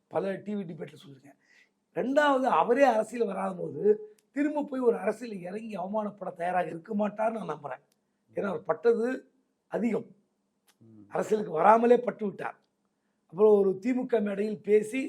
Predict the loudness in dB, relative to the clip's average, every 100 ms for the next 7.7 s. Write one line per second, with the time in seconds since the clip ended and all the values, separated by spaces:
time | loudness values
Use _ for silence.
0 | -8 -6 -2 0 -2 -6 -14 -16 -20 -20
1 | -20 _ _ _ -10 -4 -2 -2 -2 0
2 | 2 0 -4 -10 -16 _ _ -8 0 0
3 | 0 -6 -4 -4 -4 -6 -6 -6 -6 -4
4 | -4 -6 -10 -20 -4 2 2 2 0 -2
5 | -2 -4 -4 -8 -10 -8 -8 -6 -6 -6
6 | _ _ _ _ -20 -20 -10 -2 -2 -2
7 | -4 -6 -6 -8 -10 -8